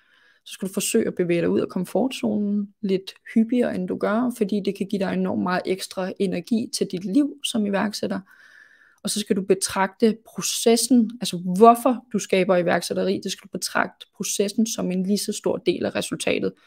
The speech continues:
Så du skal ikke gå ind i iværksætteri udelukkende for endemålet, profit. Af den grund, du skal gøre det, fordi at processen som founder kommer til at rykke dig som menneske, og det er gaven ved at gøre det.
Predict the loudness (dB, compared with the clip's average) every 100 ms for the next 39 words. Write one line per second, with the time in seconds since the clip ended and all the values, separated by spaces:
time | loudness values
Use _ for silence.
0 | -18 -6 -2 -2 -2 2 4 2 -2 _
1 | 4 4 4 2 2 0 -2 -2 -2 0
2 | 4 6 6 4 -2 -4 2 2 4 2
3 | 4 2 2 -2 _ -6 -6 0 0 0
4 | -16 _ _ _ _ _ _ 4 4 6
5 | 2 2 -4 -8 -8 -6 0 2 2 0
6 | -2 -2 -6 -8 -6 0 2 4 4 2
7 | 0 -6 -4 -4 -4 -6 -6 -6 -4 -4
8 | -2 0 0 0 0 -2 -2 -2 -2 -2
9 | -4 -8 -10 _ _ _ _ _ _ _
10 | -6 -2 0 2 4 4 0 -2 -2 -2
11 | -2 -4